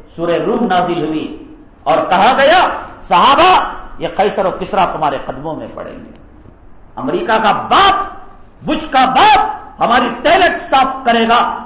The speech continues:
ہم صحیح معنوں میں نبی کے غلام بنیں گے۔" ایمان میں وہ طاقت ہے۔ امریکہ، زمین و آسمان کے تو جوہر لے کر،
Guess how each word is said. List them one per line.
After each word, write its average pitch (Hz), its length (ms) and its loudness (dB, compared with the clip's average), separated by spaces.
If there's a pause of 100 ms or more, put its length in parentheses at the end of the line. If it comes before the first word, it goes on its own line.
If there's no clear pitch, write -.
ہم 226 180 0 (120)
صحیح 214 240 -2
معنوں 202 260 0
میں 180 120 -8
نبی 160 220 -10
کے - 140 -12 (120)
غلام 131 320 -4
بنیں 110 280 -12
گے۔" - 180 -20 (1300)
ایمان 247 480 0
میں 240 80 -2
وہ 220 140 -2 (100)
طاقت 190 460 -4
ہے۔ - 240 -14 (640)
امریکہ، 320 640 4 (840)
زمین 214 340 -4
و - 20 2
آسمان 226 720 2
کے 247 160 4
تو 254 180 -2
جوہر 254 400 2
لے 277 200 4
کر، 233 120 2